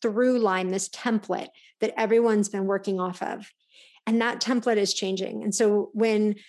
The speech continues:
you know, we talk about the new earth or we talk about fifth dimensional energy, um, understanding that it's, it's literally like a whole new footing is being laid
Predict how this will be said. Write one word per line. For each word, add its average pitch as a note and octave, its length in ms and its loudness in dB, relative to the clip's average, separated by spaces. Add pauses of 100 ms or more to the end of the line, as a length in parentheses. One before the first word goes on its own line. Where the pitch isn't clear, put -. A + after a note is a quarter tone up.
(240)
you A#3 60 2
know, A#3 80 4
we A3+ 80 4
talk A#3 320 -2
about G#3+ 200 0
the G#3 60 0
new G#3 240 4
earth G3+ 300 0
or G3+ 40 0
we F#3 120 -2
talk A3 280 -4
about G3+ 240 -2
fifth G#3 200 -4
dimensional G#3 420 0
energy, F#3+ 720 0 (320)
um, G3+ 460 0 (280)
understanding A3+ 920 2
that G3 120 0
it's, F#3+ 320 -4
it's B3 220 -6
literally C#4 600 0
like G3+ 520 0 (540)
a A#3+ 140 4
whole A#3 580 2
new G#3 640 4
footing G3 560 0
is F#3 180 -2
being F#3 340 0
laid F#3 480 -4